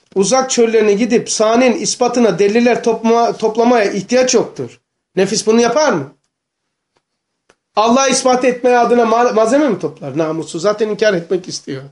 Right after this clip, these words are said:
Öyle değil mi? Ha, burada, ha, şeyde de var, şualarda,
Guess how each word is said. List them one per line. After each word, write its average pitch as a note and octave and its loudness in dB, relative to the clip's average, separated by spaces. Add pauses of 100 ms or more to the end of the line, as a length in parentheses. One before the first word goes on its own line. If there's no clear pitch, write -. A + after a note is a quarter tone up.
(300)
Öyle F#3+ 2
değil C#4+ 2
mi? G#3 -4 (420)
Ha, F3+ -2
burada, G#3+ 0 (360)
ha, F#3+ 0
şeyde G#3+ 0
de A#3 2
var, D#3 2
şualarda, E3 0